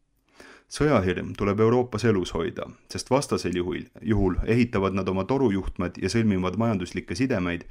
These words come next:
ning U S A jääb ka Ukraina mängus kaotajaks. See aga omakorda jätab natost äärmiselt hapra mulje ning U S A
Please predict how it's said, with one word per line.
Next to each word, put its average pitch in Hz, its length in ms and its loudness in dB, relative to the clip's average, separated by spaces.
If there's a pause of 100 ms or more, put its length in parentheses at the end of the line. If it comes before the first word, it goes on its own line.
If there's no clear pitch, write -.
(280)
ning 98 140 2
U 98 120 4
S - 200 -2
A 98 260 2 (100)
jääb 98 240 2
ka 98 80 0
Ukraina 117 400 0
mängus 95 360 -2
kaotajaks. - 800 -8 (720)
See 107 520 4
aga 98 200 2
omakorda 90 680 2
jätab 95 320 0
natost 113 360 0
äärmiselt 95 440 0
hapra 117 280 -2
mulje 101 400 0 (420)
ning 98 180 2
U 98 160 2
S - 180 -2
A 101 300 4